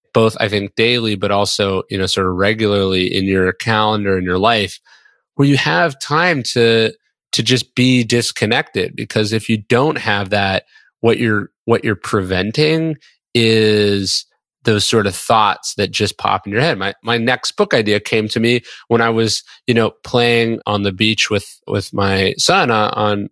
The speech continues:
on a family vacation. And it was early in the morning and it was quiet and there's no one there and we were just hanging out, right? And, like, I wouldn't have had that had I been sur-, you know, had I been in a,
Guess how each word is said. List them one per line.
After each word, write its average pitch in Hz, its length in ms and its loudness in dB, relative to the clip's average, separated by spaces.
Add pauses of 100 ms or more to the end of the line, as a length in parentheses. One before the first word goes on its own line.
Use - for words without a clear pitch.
on 104 160 0
a 98 40 0
family 107 340 0
vacation. 113 600 0
And 95 120 -6
it - 80 -10
was 98 160 -4
early 127 300 4
in 104 100 2
the 107 60 -2
morning 160 360 2
and 110 80 2
it - 80 -4
was - 140 -4
quiet 156 500 2
and 101 220 -4 (220)
there's 98 200 -6
no 139 200 2
one 120 160 2
there 147 180 2
and 147 80 0
we 139 80 2
were 143 80 4
just - 140 -2
hanging 127 260 0
out, 123 280 0
right? 104 280 0 (380)
And, 120 180 2
like, 113 280 0 (320)
I 123 140 2
wouldn't 117 540 0
have 98 200 -8
had 113 420 -2
that 90 300 -4
had - 200 -4
I 95 360 -2
been 101 540 0 (400)
sur-, 98 540 0
you 120 240 2
know, 107 140 4
had 104 180 0
I 98 100 2
been 95 420 0 (440)
in 113 120 2
a, 98 140 -2